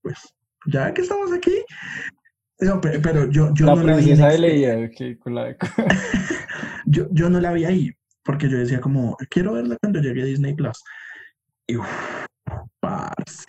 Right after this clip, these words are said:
Speaker 1: la primera y la segunda temporada, para el fanático de Star Wars, viejo, mm, qué, qué
Speaker 2: Pero
Speaker 1: cosa.
Speaker 2: quiero, quiero preguntarle, porque yo he escuchado que hay gente que,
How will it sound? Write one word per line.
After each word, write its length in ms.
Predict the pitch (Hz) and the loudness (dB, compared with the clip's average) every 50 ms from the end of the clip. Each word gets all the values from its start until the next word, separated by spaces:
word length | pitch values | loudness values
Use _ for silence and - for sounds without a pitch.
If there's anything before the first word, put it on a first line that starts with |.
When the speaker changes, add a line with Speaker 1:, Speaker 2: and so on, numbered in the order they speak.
| - - _ _ _ | -20 -20 _ _ _
Speaker 1:
la 160 | - 143 117 | -8 -6 -4
primera 320 | - 127 120 117 107 110 110 | -2 -2 -2 -2 -2 -2 -4
y 20 | |
la 140 | 117 120 131 | -4 -4 -4
segunda 600 | - - 143 139 143 135 131 135 139 143 143 147 | -4 -2 -2 -2 -2 -2 -2 0 0 0 -2 -2
temporada, 640 | - 160 156 151 151 151 131 120 120 151 240 247 - - - - - - - - - - - _ _ _ _ _ _ _ | 0 0 0 0 0 0 -2 -4 -4 -6 -6 -8 -10 -16 -20 -20 -20 -20 -20 -20 -20 -20 -20 _ _ _ _ _ _ _
para 220 | - 185 180 160 156 | -2 0 0 0 2
el 100 | 156 151 | 2 2
fanático 720 | 151 - 160 160 156 165 180 185 190 - - - - 294 285 | 2 2 2 4 4 4 4 2 0 -4 -8 -10 -8 -6 -4
de 60 | 285 262 | -4 -4
Star 260 | 240 - - - 151 - - 151 | -6 -6 -8 -10 -6 2 4 4
Wars, 580 | 151 170 196 269 381 453 480 494 - - - _ _ _ _ _ _ _ _ _ _ _ _ _ _ _ _ _ _ _ _ _ _ _ _ _ _ _ _ _ _ _ _ _ _ _ _ _ - | 4 4 2 0 -2 -4 -6 -8 -12 -18 -20 _ _ _ _ _ _ _ _ _ _ _ _ _ _ _ _ _ _ _ _ _ _ _ _ _ _ _ _ _ _ _ _ _ _ _ _ _ -16
viejo, 760 | 107 117 117 110 113 117 120 120 117 - - - - - - _ _ _ | -12 -10 -6 -2 0 0 0 0 0 -2 -4 -6 -6 -8 -12 _ _ _
mm, 180 | - 123 131 123 117 - - - - _ _ | -6 -4 -2 -2 -4 -6 -12 -20 -20 _ _
qué, 200 | - 123 120 - - | -4 -4 -4 -4 -4
qué 40 | - | -2
Speaker 2:
Pero 180 | - 196 196 190 | -2 0 0 0
Speaker 1:
cosa. 240 | - 120 123 - 190 | -2 -2 -4 -4 -2
Speaker 2:
quiero, 240 | 202 220 220 214 - - - - _ _ | -2 -2 -2 -4 -6 -12 -20 -20 _ _
quiero 220 | - 220 226 226 | -2 -2 -2 0
preguntarle, 720 | 226 233 262 254 254 233 226 - 160 139 - 101 101 120 - _ | -2 -2 -4 -4 -4 -8 -8 -6 -8 -8 -8 -10 -14 -16 -20 _
porque 400 | _ 175 180 170 175 - 185 165 156 | _ -6 -6 -4 -6 -8 -8 -8 -6
yo 320 | 151 160 165 165 - - _ | -4 -4 -4 -4 -6 -8 _
he 140 | 180 180 180 | -4 -4 -4
escuchado 600 | 180 180 - 196 180 - - 185 180 180 180 180 | -4 -6 -10 -12 -12 -6 -2 -2 -2 -2 -2 -4
que 120 | - 185 | -8 -8
hay 120 | 170 151 139 | -6 -4 -4
gente 280 | 143 139 135 139 143 | -4 -4 -4 -8 -12
que, 100 | - - | -14 -16